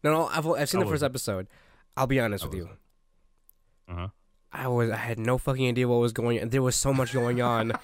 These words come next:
Speaker 2: <laughs>
Speaker 1: in that first episode. I was like, "Holy shit, what am I keeping track of?" <laughs>
Speaker 2: Right.
Speaker 1: Um,
Speaker 2: But is that a good or bad thing?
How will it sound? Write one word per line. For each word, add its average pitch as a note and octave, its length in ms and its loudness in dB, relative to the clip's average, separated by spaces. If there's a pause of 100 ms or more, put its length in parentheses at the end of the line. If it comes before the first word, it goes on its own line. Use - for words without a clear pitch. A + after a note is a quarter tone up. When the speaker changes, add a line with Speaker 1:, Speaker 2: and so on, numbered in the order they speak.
Speaker 2:
<laughs> - 180 -6
Speaker 1:
in C#3 160 0
that B2 200 0
first C#3 220 0
episode. A2+ 560 -2 (680)
I - 100 -2
was C#3 160 2
like, C3 240 0
"Holy C#3+ 560 -2
shit, B2 320 -4
what C3 100 0
am C#3 100 0
I C3+ 60 -2
keeping B2+ 240 -6
track A#2 280 -10
of?" F#2+ 280 -14
<laughs> - 260 -4 (520)
Speaker 2:
Right. F2 360 -4 (300)
Speaker 1:
Um, A#2 960 -4 (720)
Speaker 2:
But D3 80 -2
is D3 80 2
that D#3+ 140 2
a D3 40 2
good F3 160 0
or D#3+ 60 2
bad A2 460 -2
thing? C2+ 260 -14